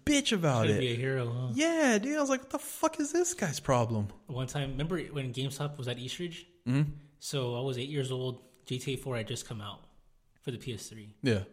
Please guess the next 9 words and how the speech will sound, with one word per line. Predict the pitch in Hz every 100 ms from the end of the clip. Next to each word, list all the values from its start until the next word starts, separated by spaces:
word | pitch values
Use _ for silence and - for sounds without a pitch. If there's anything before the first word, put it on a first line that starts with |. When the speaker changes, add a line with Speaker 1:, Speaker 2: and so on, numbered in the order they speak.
| - _ _ _ _ _ _ _ _ _ _ _ _
Speaker 2:
I'm | 139 123
there | 135 139
looking | 139 139 135
at | 117
games | 123 131
for | -
my | 123
D | 110 123 123
S, | 127 127 - -